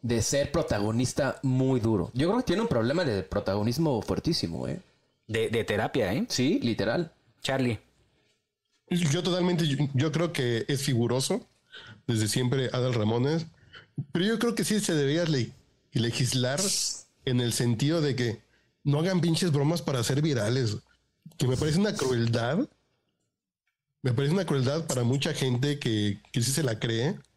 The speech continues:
Speaker 3: Es un momento de estrés que debería haber alguien que te demande por estrés psicológico porque te hicieron una pinche broma
Speaker 2: <laughs>
Speaker 3: para tener cinco corazoncitos en TikTok. No, no chinguen, que me parece hasta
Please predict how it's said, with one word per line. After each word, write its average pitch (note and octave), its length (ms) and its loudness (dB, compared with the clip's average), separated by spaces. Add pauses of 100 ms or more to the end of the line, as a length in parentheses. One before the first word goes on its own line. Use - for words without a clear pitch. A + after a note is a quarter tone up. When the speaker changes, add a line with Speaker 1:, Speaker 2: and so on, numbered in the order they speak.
(380)
Speaker 3:
Es C3 100 2
un D#3+ 60 4
momento E3+ 220 0
de D3 60 0
estrés C#3 260 -2
que E3+ 80 0
debería D#3 220 2
haber E3+ 320 0 (400)
alguien F#3+ 380 0
que E3+ 80 0
te C#3 80 0
demande D#3 300 0
por D3 140 0
estrés D3 220 -2
psicológico C#3+ 520 0
porque B2+ 200 -2
te A2+ 100 -2
hicieron C#3+ 180 2
una D3 100 -2
pinche C#3 240 0
broma C3 340 0 (260)
Speaker 2:
<laughs> - 240 -6
Speaker 3:
para B2+ 160 -2
tener C3 300 0
cinco D3+ 500 0
corazoncitos B2+ 540 0
en G#2+ 140 -2
TikTok. B2 340 -4
No, B2 260 -2 (340)
no C3+ 120 2
chinguen, D3 500 0
que C#3+ 120 0
me C#3 100 0
parece D3+ 300 0
hasta B2+ 380 -2